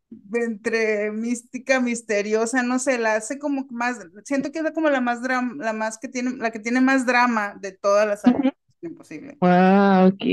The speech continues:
Speaker 2: no, eh, eh, la verdad es que no he visto Misión
Speaker 1: Pues,
Speaker 2: Imposible uno, porque son un
Speaker 1: sí.
Speaker 2: chorro, ¿no?
Speaker 1: <laughs>
Speaker 2: Este, pero la voy a ver porque me gustaría ver, dije, a ver si sí tiene ese, ese, ese toque de
Speaker 1: Ese
Speaker 2: Brian De
Speaker 1: toque,
Speaker 2: Palma.
Speaker 1: sí, sí, sí, o sea, tú oyes,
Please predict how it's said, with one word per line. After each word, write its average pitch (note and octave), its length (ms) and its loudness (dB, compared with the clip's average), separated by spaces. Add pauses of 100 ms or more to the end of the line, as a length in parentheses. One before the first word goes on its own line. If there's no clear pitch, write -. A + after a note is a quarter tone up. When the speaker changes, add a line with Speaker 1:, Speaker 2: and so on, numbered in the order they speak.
(520)
Speaker 2:
no, F#3 220 6
eh, A3+ 320 10
eh, G3+ 40 8
la G#3+ 120 10
verdad G#3 200 10
es A3 80 4
que A3 100 6
no G#3 80 8
he F#3+ 60 10
visto F#3+ 240 6
Misión F#3+ 280 4
Speaker 1:
Pues, - 0 -
Speaker 2:
Imposible F#3+ 520 4
uno, F#3+ 420 4 (120)
porque - 160 -6
son F#3 160 6
un G3 60 6
Speaker 1:
sí. - 20 2
Speaker 2:
chorro, F3+ 440 2
¿no? A#3 100 -4 (320)
Speaker 1:
<laughs> B3+ 300 -2
Speaker 2:
Este, F3 840 4 (120)
pero G#3 240 10
la F#3+ 220 8
voy A3 120 10
a A#3 80 12
ver A#3 240 12
porque A3 500 8
me G3+ 120 8
gustaría F#3+ 420 8
ver, G3 180 10
dije, F#3+ 320 4
a - 120 4
ver F#3+ 140 6
si B3+ 160 8
sí C4 180 8
tiene B3 480 10
ese, B3 260 6
ese, G#3+ 840 8
ese B3 160 6
toque A3+ 380 4
de G#3+ 120 8
Speaker 1:
Ese - 0 -
Speaker 2:
Brian G#3+ 300 6
De A3+ 60 4
Speaker 1:
toque, - 20 4
Speaker 2:
Palma. A#3+ 400 -2
Speaker 1:
sí, C4 200 4
sí, A#3+ 160 0
sí, B3+ 120 0
o G#3 120 4
sea, A#3 180 2
tú A#3+ 120 2
oyes, C4 200 4